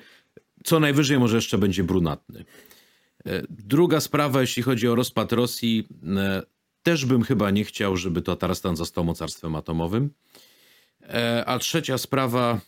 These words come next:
o ile jakoś tak intuicyjnie czuję sympatię dla rosyjskich demokratów, to może lepiej, że Rosja demokracją nie jest, bo gdyby nią była, to nie wiem, czy Rosjanie nie wybraliby sobie własnym sumptem, e, jeszcze gorszego szaleńca, czy prawdziwego szaleńca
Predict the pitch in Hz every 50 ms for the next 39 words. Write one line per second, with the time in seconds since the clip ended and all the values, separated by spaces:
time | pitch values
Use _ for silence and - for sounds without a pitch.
0 | _ - 104 - - 120 135 139 135 131 127 123 120 117 - - 131 120 - 127
1 | 123 117 120 117 117 117 - - 208 208 185 160 117 107 - - 117 107 101 98
2 | 95 92 92 92 95 _ _ _ _ _ _ _ - - - - 110 - 143 147
3 | 147 - 110 101 87 95 95 95 98 92 - 104 98 87 - - 92 87 85 98
4 | 92 90 87 - 92 92 87 - 95 95 95 - _ _ _ _ _ _ _ _
5 | _ _ _ _ _ _ _ _ - - 120 143 135 127 143 143 143 151 147 -
6 | 107 98 87 101 98 95 98 - - 107 87 98 98 98 92 - 107 104 101 -
7 | - 107 98 98 104 107 107 107 98 92 90 98 92 95 95 104 87 98 92 95
8 | 98 95 90 95 104 101 101 101 101 - _ _ _ _ _ _ _ _ - -
9 | - 127 113 92 98 92 87 - 104 98 95 - - 107 98 92 95 95 92 92
10 | 82 95 92 87 95 92 87 85 87 80 92 87 - 104 95 82 92 95 92 90
11 | 95 _ _ _ - - 90 90 87 98 107 90 98 92 - - - - - -
12 | 98 95 87 - - 98 92 92 90 - _ _ _ _ _ _ _ _ _ -
13 | - 95 92 110 120 117 - - 113 98 92 107 101 - - 120 98 85 95 -
14 | - 107 98 98 104 110 113 - 104 - - 92 - 104 101 92 92 101 92 95
15 | 85 73 82 78 - 82 80 78 78 78 71 - - 80 - 80